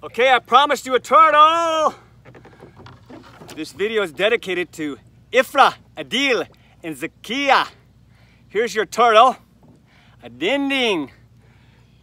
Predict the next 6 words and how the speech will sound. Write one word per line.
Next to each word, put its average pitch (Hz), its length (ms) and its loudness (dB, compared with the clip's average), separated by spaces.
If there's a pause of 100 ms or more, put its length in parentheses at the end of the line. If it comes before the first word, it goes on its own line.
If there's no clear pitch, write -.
Beautiful 214 480 -4
dinding. 151 560 -6 (1200)
Look - 100 -14
at 202 80 -8
the 175 60 -10
stomach. 175 500 -6